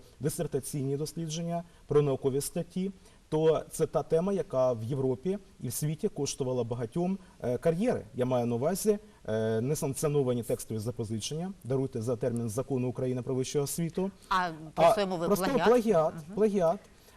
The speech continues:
Speaker 1: е, який доволі набув поп-, популярності, в лапках,
Speaker 2: Мгм.
Speaker 1: е, в багатьох галузях науки нині. І, м, це те нині дуже серйозна тема, яка вже далеко вийшла за межі суто академічного
Speaker 2: Мгм.
Speaker 1: наукового дискурсу,
Speaker 2: Мгм.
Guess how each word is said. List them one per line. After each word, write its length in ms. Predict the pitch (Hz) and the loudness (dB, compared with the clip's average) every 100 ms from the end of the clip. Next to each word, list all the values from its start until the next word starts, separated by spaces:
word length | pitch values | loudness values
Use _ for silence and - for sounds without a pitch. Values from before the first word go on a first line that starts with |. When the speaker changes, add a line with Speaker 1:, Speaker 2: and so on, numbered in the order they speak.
| - | -6
Speaker 1:
е, 240 | 151 147 | 0 0
який 640 | 151 185 - 254 294 359 | 2 -2 -2 -2 0 -2
доволі 500 | 247 170 156 214 262 | -2 -2 0 0 0
набув 300 | 233 196 151 | 0 0 -2
поп-, 340 | 220 208 147 135 | -2 -4 -4 -2
популярності, 840 | 208 202 160 131 143 160 - 214 240 | 0 2 4 4 2 -6 -4 -4 -4
в 60 | 175 | -2
лапках, 360 | 202 - 233 240 - | -4 0 -2 -2 -10
Speaker 2:
Мгм. 100 | 156 139 131 | -16 -6 -2
Speaker 1:
е, 20 | |
в 680 | 123 117 180 233 233 190 139 | -2 2 4 6 6 4 0
багатьох 480 | 117 156 147 220 220 | 0 -2 2 2 4
галузях 420 | 165 175 170 175 - - - | 4 0 -2 -4 -4 -18 -4
науки 400 | 131 147 143 160 | -2 -2 -2 -2
нині. 260 | 147 107 - - _ _ - - | 0 -2 -8 -20 _ _ -20 -6
І, 200 | 165 180 | -2 0
м, 440 | 165 135 139 135 127 | 0 -2 -6 -4 -6
це 140 | - 170 | -4 -4
те 440 | - 233 233 185 | 4 6 6 2
нині 440 | 156 190 190 175 160 139 | 2 2 2 0 0 -2
дуже 400 | 127 185 165 156 | -2 -4 -2 -2
серйозна 460 | - 156 185 - | -2 0 0 -2
тема, 380 | 170 156 131 160 | -2 0 0 -4
яка 260 | 175 151 139 | -4 -4 -4
вже 160 | 123 | -4
далеко 580 | 123 147 165 139 208 - | 0 0 0 -2 -2 -2
вийшла 420 | 123 165 - 123 | -2 0 -2 -4
за 140 | 110 127 | -4 -2
межі 280 | 143 127 123 | -2 -4 -4
суто 240 | 151 139 | -4 -4
академічного 560 | 135 131 131 110 135 127 | -2 0 0 -2 -6 -6
Speaker 2:
Мгм. 40 | |
Speaker 1:
наукового 380 | 143 143 160 165 | -4 -4 -4 -2
дискурсу, 500 | 156 180 165 190 196 | -4 -6 -6 -8 -6
Speaker 2:
Мгм. 80 | 240 | -8